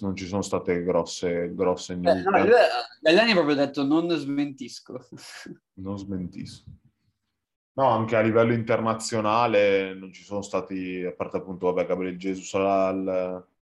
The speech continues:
Speaker 1: all'Arsenal.
Speaker 2: È un bel colpo quello.
Speaker 1: No, sì, sì, anzi, secondo me una squadra che giocherà per lui potrà consacrarsi definitivamente. Una bella squadra l'Arsenal, con tanti bei giovani,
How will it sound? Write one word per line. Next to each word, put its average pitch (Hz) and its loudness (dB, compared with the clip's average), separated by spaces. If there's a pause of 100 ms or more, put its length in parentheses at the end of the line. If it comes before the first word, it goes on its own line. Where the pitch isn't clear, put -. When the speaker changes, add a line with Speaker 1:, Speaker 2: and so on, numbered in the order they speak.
(400)
Speaker 1:
all'Arsenal. 101 0 (400)
Speaker 2:
È 113 -6
un 107 -6
bel 117 -2
colpo 127 -2
quello. - -18 (300)
Speaker 1:
No, 113 -2
sì, 101 -8
sì, 98 -6
anzi, 82 -4
secondo 92 -8
me 98 0 (540)
una 113 0
squadra 117 6
che 117 -2
giocherà 113 0
per 117 0
lui 117 -4
potrà 113 -6
consacrarsi 101 -4
definitivamente. 107 -4 (320)
Una 107 -2
bella 117 4
squadra 110 -2
l'Arsenal, 98 -8
con 98 -16
tanti 101 -10
bei 98 -6
giovani, 101 -6